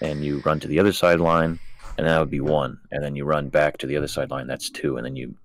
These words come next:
do it back and forth sixteen times, and you have to do it in, like, a minute ten or something like that. And it, it doesn't sound that bad. I remember when I first heard Sweet Sixteen, I was like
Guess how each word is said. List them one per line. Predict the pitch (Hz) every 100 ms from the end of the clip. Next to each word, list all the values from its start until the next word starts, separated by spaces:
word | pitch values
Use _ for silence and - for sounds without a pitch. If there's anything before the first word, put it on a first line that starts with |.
| -
do | 71
it | 65
back | 69 67
and | -
forth | - 76 67
sixteen | - 71 - 73 69
times, | 69 69 67 - _ _ _ _ _ -
and | 80
you | 78
have | 85
to | -
do | 73 78
it | 71 _
in, | 78 71
like, | 65 58 - _ _
a | 80
minute | 76 73 69 -
ten | - - 110
or | 107
something | - -
like | 64
that. | 60 - - - - -
And | 90
it, |
it | -
doesn't | 101 117 95
sound | - - 80 92 95
that | 92
bad. | - 87 92
I | 87
remember | 92 101
when | 82
I | 73 80
first | - 78 -
heard | 71
Sweet | - 78
Sixteen, | - - -
I | 76
was | 82
like | 78